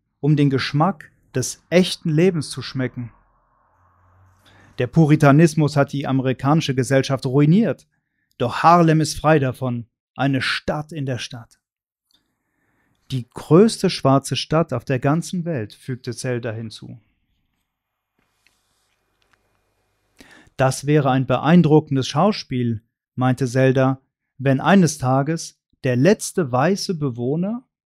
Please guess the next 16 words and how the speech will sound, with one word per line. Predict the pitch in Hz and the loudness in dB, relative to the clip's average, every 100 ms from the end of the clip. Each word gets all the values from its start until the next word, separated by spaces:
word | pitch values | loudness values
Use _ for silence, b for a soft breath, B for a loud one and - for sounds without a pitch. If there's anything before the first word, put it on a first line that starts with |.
| _ - | _ -6
an | 127 | -2
der | 131 | -2
Südspitze | 101 131 240 - 143 131 - 127 | -4 -8 -8 -8 -6 -6 -8 -8
in | 139 | -4
ein | 135 131 | -2 -2
Ruderboot | 110 139 196 202 139 117 117 113 | -4 -2 0 2 0 -2 -6 -6
stiege, | - - 127 120 117 170 233 _ _ b b b | -12 -14 -10 -10 -8 -8 -8 _ _ b b b
einem | 123 127 120 | -4 -2 -2
Farbigen | - 131 180 202 214 202 196 _ - | -4 -2 -2 -2 -2 -2 -4 _ -8
die | 135 | -6
amerikanische | 120 117 120 131 185 190 170 | -6 -8 -6 -2 0 0 -6
Flagge | - 139 165 175 | -6 -2 -2 -2
in | 165 131 | -6 -8
die | 123 | -8
Hand | 104 151 151 | -4 -4 -2
drückte | 139 131 139 139 | -4 -4 -8 -8